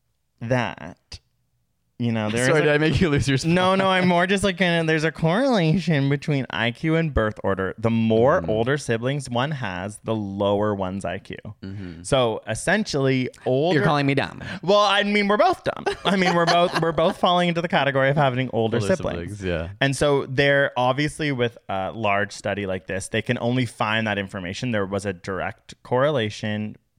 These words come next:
Speaker 1: between a, a decreased I Q <laughs> with the more older siblings you have.
Speaker 2: Mm-hmm.
Speaker 1: But then they start to try and figure out how to explain this. So one sort of way of thinking about this is that with every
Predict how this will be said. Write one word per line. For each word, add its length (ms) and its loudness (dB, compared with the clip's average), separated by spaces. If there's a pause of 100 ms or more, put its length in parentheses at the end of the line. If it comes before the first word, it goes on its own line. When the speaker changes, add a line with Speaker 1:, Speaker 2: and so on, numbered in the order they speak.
Speaker 1:
between 720 -6
a, 100 -14 (140)
a 160 -4 (100)
decreased 420 -10
I 100 -4
Q 360 -4 (240)
<laughs> 160 -4
with 380 -4 (100)
the 60 -2
more 240 -6
older 240 -4
siblings 320 -6
you 80 -4
have. 300 0
Speaker 2:
Mm-hmm. 420 -12 (100)
Speaker 1:
But 180 0
then 200 0
they 120 2
start 280 0
to 80 -8
try 160 -2
and 120 -2
figure 240 -4
out 160 0
how 340 -4
to 540 -6
explain 460 -8 (140)
this. 260 -16 (320)
So 460 2 (400)
one 800 0 (560)
sort 380 0
of 260 0
way 200 2
of 100 -4
thinking 300 -6
about 280 -8
this 320 -10
is 200 -4
that 340 -2 (560)
with 260 0
every 520 0